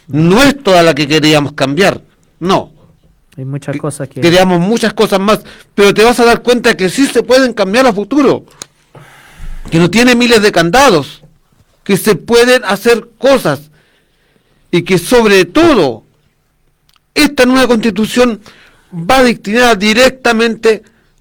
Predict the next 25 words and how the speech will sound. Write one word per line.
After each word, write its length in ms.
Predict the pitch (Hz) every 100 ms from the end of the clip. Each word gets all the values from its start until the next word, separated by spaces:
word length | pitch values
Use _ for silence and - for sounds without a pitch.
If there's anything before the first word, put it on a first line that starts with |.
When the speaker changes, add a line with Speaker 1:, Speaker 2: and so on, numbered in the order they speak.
| -
Speaker 1:
a 160 | 240 269
tus 260 | 233 -
hijos, 440 | 233 214 220 208 - _
a 180 | 262 277
tus 160 | 262 220
nietos, 680 | 226 269 175 156 - - _ _ _ _ 151
Speaker 2:
Ujú. 280 | 135 147 151
Speaker 1:
a 160 | 165
aquellos 400 | 185 180 233 226
que 140 | 220 202
vienen 220 | 214 214
detrás 380 | 202 180 202 196
de 140 | 185
ti. 400 | 165 247 175 - _ _ - _ _ _
Speaker 2:
Sí, 120 | - 180
eh, 680 | 160 143 180 175 175 170 156
también 300 | 190 214 247
es 60 |
una 160 | 254 240
cuestión 420 | 233 - 226 233
de 320 | 220 220 214
dejar 260 | 208 202 214
atrás 340 | 208 214 214 214
el 100 | 196
egoísmo 560 | 180 185 175 139 135